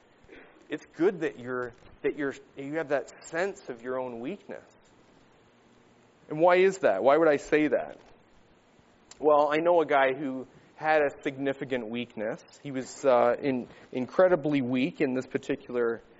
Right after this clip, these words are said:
way. I, he had this thing called, uh, that he described as a thorn in the flesh. I don't know exactly what it was, but it really messed him up for a long time.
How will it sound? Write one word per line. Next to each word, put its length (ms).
way. 380
I, 80
he 200
had 380
this 160
thing 280
called, 360
uh, 300
that 140
he 80
described 560
as 140
a 80
thorn 520
in 140
the 80
flesh. 380
I 40
don't 80
know 140
exactly 460
what 180
it 80
was, 320
but 260
it 240
really 560
messed 400
him 160
up 320
for 140
a 40
long 300
time. 340